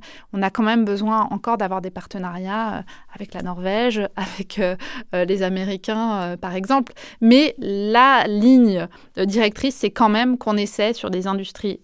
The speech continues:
stratégiques, sur des questions stratégiques, notamment l'énergie, de sortir de nos dépendances et de ne pas se retrouver comme on l'a, euh, vécu là, euh, avec la guerre, euh, avec la guerre en Ukraine,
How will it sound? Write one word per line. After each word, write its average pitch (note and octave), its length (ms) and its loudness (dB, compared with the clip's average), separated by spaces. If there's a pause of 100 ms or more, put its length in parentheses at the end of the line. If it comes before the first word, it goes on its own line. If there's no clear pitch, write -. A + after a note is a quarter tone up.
stratégiques, G#3 640 -2
sur F#3 120 -6
des E3 100 -4
questions F#3+ 240 -6
stratégiques, F#3 460 -8
notamment F3+ 320 -8
l'énergie, F3+ 500 -6 (360)
de F#3+ 60 -4
sortir A#3 440 0
de G3+ 80 -4
nos F#3 160 -4
dépendances F3+ 520 -8 (360)
et F#3 120 -2
de F3 100 -4
ne F#3 80 -4
pas G#3+ 140 0
se - 100 -12
retrouver G3 360 -4
comme F#3 200 -4
on F3+ 80 -6
l'a, F3 380 -2
euh, D#3+ 260 -8
vécu F#3 340 -4
là, G3 280 4 (200)
euh, F#3 100 -8
avec F3+ 220 -10
la F3 100 -8
guerre, F#3 240 -8
euh, E3+ 280 -8
avec F3+ 260 -12
la F3 80 -8
guerre F3+ 200 -6
en F3 120 -8
Ukraine, G3 520 -8